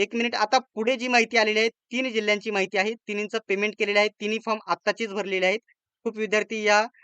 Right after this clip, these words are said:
याच्याबद्दल देखील विचारत होते. तर सीपी पुणे, पुणे सिटी पोलीस, पुणे सिटी पोलीस अर्ज क्र-, आता याच्यामध्ये थोडाफार, आता काही विद्यार्थ्यांचं असं आहे की त्यांनी काय केलेलं आहे, त्यांनी फॉर्म आधीच भरलेला आहे, टोकन क्रमांक, अ,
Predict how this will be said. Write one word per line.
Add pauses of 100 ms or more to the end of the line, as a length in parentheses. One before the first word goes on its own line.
(320)
याच्याबद्दल
देखील
विचारत
होते. (380)
तर
सीपी
पुणे, (140)
पुणे
सिटी
पोलीस,
पुणे
सिटी
पोलीस (360)
अर्ज
क्र-,
आता
याच्यामध्ये
थोडाफार, (380)
आता
काही
विद्यार्थ्यांचं
असं
आहे
की
त्यांनी
काय
केलेलं
आहे, (320)
त्यांनी (100)
फॉर्म (100)
आधीच
भरलेला
आहे, (120)
टोकन
क्रमांक, (460)
अ,